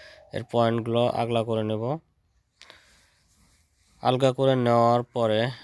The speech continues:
এখানে পরিষ্কার করে নিতে হবে। পরিষ্কার করে নিয়ে এই নতুন একটা পিন এখানে সুন্দরভাবে বসিয়ে দিবেন এভাবে। সুন্দরভাবে পিনটা বসানোর পরে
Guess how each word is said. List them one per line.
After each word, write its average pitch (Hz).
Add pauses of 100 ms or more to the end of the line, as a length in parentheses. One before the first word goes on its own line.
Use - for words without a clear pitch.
(160)
এখানে 117 (1040)
পরিষ্কার 123
করে 113
নিতে 107
হবে। 117
পরিষ্কার 117
করে 117
নিয়ে 110
এই 113
নতুন 113
একটা 110
পিন 113 (1400)
এখানে 120
সুন্দরভাবে 113 (440)
বসিয়ে 113
দিবেন 107
এভাবে। 117 (3000)
সুন্দরভাবে 143
পিনটা 139
বসানোর 135
পরে 120